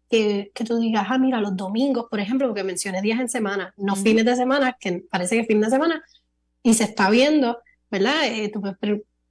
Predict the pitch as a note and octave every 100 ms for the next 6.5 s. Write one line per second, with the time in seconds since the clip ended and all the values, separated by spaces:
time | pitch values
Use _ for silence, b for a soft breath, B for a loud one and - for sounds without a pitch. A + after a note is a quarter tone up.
0 | _ - A3+ - G#3 G3+ G3+ A#3 A3+ A3
1 | G#3 A3 G#3+ A#3+ A#3+ A#3 A3 _ _ -
2 | A3+ - B3+ C4+ C#4 B3 A#3+ B3 - -
3 | A3+ A3 A3 G3+ G#3 G#3 B3+ C#4+ D4 D4
4 | D4+ D#4+ E4 F4+ D4+ A3 G3 G3+ G#3 G#3
5 | G#3 A#3 - D4 C#4 D4 D#4 D4+ A#3 G#3
6 | G3+ A3 A#3 A#3+